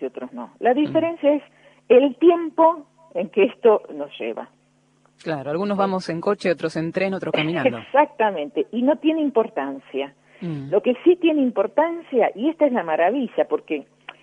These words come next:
Speaker 1: el plano de la existencia es como un reflejo de ese fondo inalterable, no es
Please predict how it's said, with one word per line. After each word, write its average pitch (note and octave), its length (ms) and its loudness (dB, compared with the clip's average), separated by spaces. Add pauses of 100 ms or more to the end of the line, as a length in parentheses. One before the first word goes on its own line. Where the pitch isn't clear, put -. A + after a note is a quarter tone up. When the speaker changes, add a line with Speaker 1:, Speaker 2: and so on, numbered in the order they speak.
(120)
Speaker 1:
el - 180 0
plano F4 320 2
de B3+ 100 6
la F#3 100 0
existencia C#3+ 1040 -6
es D4 220 -4
como F3+ 480 -4
un B3+ 160 2
reflejo C4 720 2
de G#3 100 4
ese A#3+ 200 -2
fondo B3 300 -2
inalterable, D3 920 -2
no F3+ 160 0
es C4+ 80 0